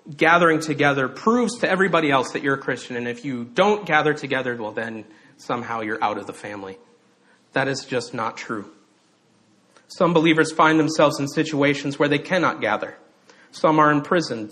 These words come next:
Some have health issues preventing them from gathering. And so your salvation is not contingent upon gathering. You don't get saved or stay saved by faith plus getting together on Sundays, getting together on Tuesdays.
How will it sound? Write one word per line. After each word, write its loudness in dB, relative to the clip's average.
Some 2
have -2
health 0
issues -4
preventing 0
them 0
from -2
gathering. -8
And -8
so 4
your 6
salvation 4
is -2
not 2
contingent -4
upon 0
gathering. -2
You 2
don't 2
get 4
saved 0
or -4
stay 0
saved -4
by 0
faith -2
plus 0
getting -4
together -2
on 0
Sundays, -6
getting -4
together 0
on 0
Tuesdays. -10